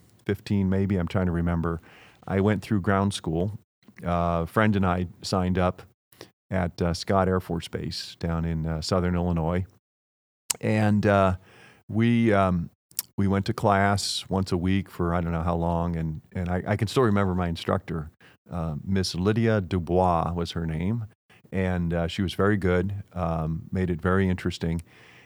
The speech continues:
And, um, I really enjoyed it. So I took ground school, and then I took the F A A written exam when I was sixteen, and, uh, at Saint Louis at the, um,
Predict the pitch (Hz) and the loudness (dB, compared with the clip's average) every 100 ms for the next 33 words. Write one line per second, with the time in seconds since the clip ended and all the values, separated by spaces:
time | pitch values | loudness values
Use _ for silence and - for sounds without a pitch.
0 | _ _ - 104 101 101 98 92 98 95 | _ _ -2 2 4 4 2 4 4 4
1 | 92 92 - 104 127 127 107 98 110 110 | 4 0 2 2 4 4 4 4 4 4
2 | 95 107 104 127 - - 104 107 - 104 | 2 2 2 0 0 2 4 4 2 0
3 | 104 135 - - 87 95 95 95 92 113 | 2 0 -6 -12 -4 -2 0 0 0 -4
4 | - 95 95 98 95 92 90 92 90 - | -2 0 0 2 2 2 0 -2 -4 -12
5 | - 101 101 92 - 95 90 90 85 87 | -4 -2 0 -2 0 0 2 0 0 -2
6 | 85 - 98 - 107 104 104 - _ - | -4 -6 -6 -2 2 2 0 -4 _ -20
7 | - _ - 98 92 90 90 90 90 85 | -20 _ -6 -2 0 2 0 0 -2 -2
8 | 95 - 101 95 90 104 - 87 85 87 | -4 -2 0 0 0 0 -2 -4 -4 -4
9 | 85 85 82 82 82 | -2 -2 -2 -2 -4